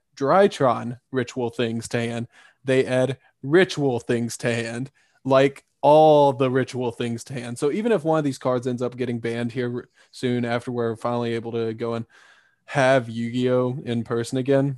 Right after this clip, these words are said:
and we're able to have tournaments and everything like that, even if that happens, this is still a fantastic engine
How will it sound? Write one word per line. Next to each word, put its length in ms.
and 200
we're 140
able 180
to 80
have 160
tournaments 400
and 100
everything 320
like 220
that, 260
even 220
if 160
that 200
happens, 500
this 240
is 120
still 360
a 140
fantastic 1200
engine 480